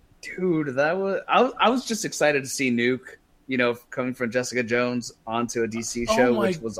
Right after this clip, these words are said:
Speaker 1: awesome.
Speaker 2: goodness, that's right. That is the same actor. I was, like, trying to picture where I know that actor from, and I didn't look it up. But yeah, you're right. That's Nuke. Huh.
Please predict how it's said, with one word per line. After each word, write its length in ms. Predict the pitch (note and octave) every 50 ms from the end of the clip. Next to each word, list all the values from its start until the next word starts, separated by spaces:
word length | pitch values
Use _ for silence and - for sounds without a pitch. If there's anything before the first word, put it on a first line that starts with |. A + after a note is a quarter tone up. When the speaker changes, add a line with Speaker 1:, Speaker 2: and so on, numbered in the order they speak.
| - A2+
Speaker 1:
awesome. 380 | B2+ B2+ B2 C3 C3+ - A#3
Speaker 2:
goodness, 400 | C4 C#4 C#4 A3+ G#3+ F#3 D#3 -
that's 340 | - F#3+ F3+ F3+ - - -
right. 300 | F#3+ G3+ G#3+ A3 G#3 -
That 180 | F#3+ F3 E3+ E3+
is 260 | F#3+ G3+ A3+ A3 G#3
the 100 | G#3 G#3+
same 380 | - - G3+ F#3 E3+ D#3+ D#3 D#3
actor. 580 | D3 C#3 C3 C3 - - D3 C3+ C3 B2 B2 B2
I 100 | D3 F#3+
was, 120 | G#3 B3
like, 280 | C#4+ C4+ A#3 - - -
trying 240 | - - C4 C#4 C#4
to 60 | A#3+
picture 340 | - B3+ B3 - - A#3 G#3+
where 200 | G#3+ A3+ A#3 B3
I 100 | A#3+ A3+
know 200 | G3+ G#3+ C4 C4
that 160 | A#3 E3 C#3+
actor 280 | E3 A3+ - - F3+
from, 200 | E3 - C#3 B2
and 100 | B2+ B2
I 60 | A#2+ C3
didn't 240 | E3 F#3+ F#3 F3+
look 180 | F3+ F3+ F3+ -
it 80 | E3 F3
up. 240 | G3 F3 B2+ C3
But 100 | C3 A#2
yeah, 220 | C3+ E3+ G#3 A#3 A3
you're 160 | F3 C#3+ C#3
right. 240 | E3 F#3 F3+ D#3 C3+
That's 200 | B2+ B2+ - -
Nuke. 440 | D3 D3+ G3 G#3 D3 A2+ G#2 - - - _ _ - - - _ - - - - _ _ _
Huh. 640 | - - G#3 A3 A3+ G#3 E3 B2+ A2+ G#2+ G#2+ G2+